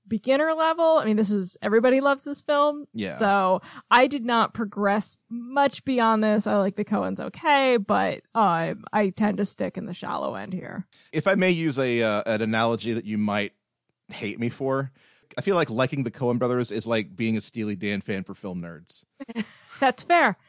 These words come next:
Speaker 1: That's fair. It's like everybody knows them, but, like, people truly, like, they get them.
Speaker 2: Like, true nerds have, like, a, a, a favorite, and it's not The Big Lebowski.
Speaker 1: Yes. Okay. Okay.
Speaker 2: <laughs>
Speaker 1: Understood. Respect.
Speaker 2: It, Hudsucker Proxy. There.
Speaker 1: That's good.
Speaker 2: I'll put that out into the world.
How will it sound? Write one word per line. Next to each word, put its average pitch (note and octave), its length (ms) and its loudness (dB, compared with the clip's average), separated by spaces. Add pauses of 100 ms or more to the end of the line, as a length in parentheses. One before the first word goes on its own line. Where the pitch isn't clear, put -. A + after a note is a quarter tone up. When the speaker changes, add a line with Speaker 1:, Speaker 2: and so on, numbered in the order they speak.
(160)
Speaker 1:
That's A3 300 -2
fair. A#3 260 4
It's F#3+ 140 2
like A#3 100 6
everybody C#4+ 380 8
knows B3 380 8
them, C4+ 340 6
but, A3+ 120 4
like, G3+ 440 4 (300)
people G#3+ 280 -2
truly, A#3 800 4
like, F3+ 200 0
they B3 100 -2
get G3+ 420 4
them. - 340 -8 (100)
Speaker 2:
Like, - 120 -8
true D#3 400 0
nerds C3+ 360 2
have, C3 140 0
like, A2+ 180 0
a, G#2 200 -6
a, A2+ 220 -2
a G#2+ 80 -4
favorite, A2+ 400 -2
and G#2 80 -2
it's G#2+ 140 -6
not G#2 220 0
The A2 80 -6
Big F#2+ 160 -4
Lebowski. E2+ 600 -8 (340)
Speaker 1:
Yes. - 340 -4
Okay. F#4 380 4 (380)
Okay. C#4 300 0 (120)
Speaker 2:
<laughs> - 120 -20
Speaker 1:
Understood. C4 500 -4 (160)
Respect. A#3+ 420 -6
Speaker 2:
It, - 440 -20
Hudsucker A#2 380 -4
Proxy. D#2+ 480 -8 (240)
There. F3 100 -4
Speaker 1:
That's E3 120 -6
good. G3 260 -8 (180)
Speaker 2:
I'll G#2 80 -4
put - 220 -8
that G2+ 140 -2
out F#2+ 120 -4
into F2 120 -10
the F2+ 80 -6
world. E2+ 240 -10